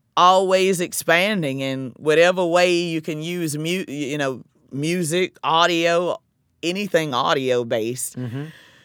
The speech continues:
Speaker 1: we're here for it. When we want it to be at the highest level that it could possibly be at, <laughs> you, you know, not that it has to be the most expensive equipment, you know, out there, but we keep our ear to the ground to the stuff that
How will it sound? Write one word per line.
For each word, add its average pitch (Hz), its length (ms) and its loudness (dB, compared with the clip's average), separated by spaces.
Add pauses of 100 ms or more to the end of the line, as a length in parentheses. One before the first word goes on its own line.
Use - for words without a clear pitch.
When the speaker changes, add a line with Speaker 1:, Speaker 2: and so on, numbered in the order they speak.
(100)
Speaker 1:
we're 196 240 6
here 180 220 4
for 135 320 -2
it. - 100 -12 (320)
When 151 300 2
we 160 100 0
want 156 300 -2
it - 100 -10
to - 140 -4
be 147 180 -2
at 139 100 -2
the 135 100 0
highest 151 520 2
level 143 440 0
that 135 100 -2
it 120 120 -6
could 117 180 -8 (120)
possibly 143 760 2
be 127 440 -4
at, - 100 -6 (500)
<laughs> - 0 -
you, 175 500 0
you 160 160 0
know, 139 280 2 (460)
not 170 300 2
that 180 140 4
it 165 160 4
has 156 260 2
to 156 80 -4
be 156 160 0
the 147 80 0
most 147 220 0
expensive 147 480 -4
equipment, 135 520 -4 (100)
you 135 120 -6
know, 123 300 -4 (400)
out 156 320 4
there, 135 280 2
but 123 400 0 (400)
we 160 140 -2
keep 180 300 -6
our 151 200 6
ear 147 280 -2
to 143 160 -4
the 135 80 -2
ground 131 460 -4
to 127 120 -6
the 120 100 -8
stuff 127 640 -4
that 123 320 0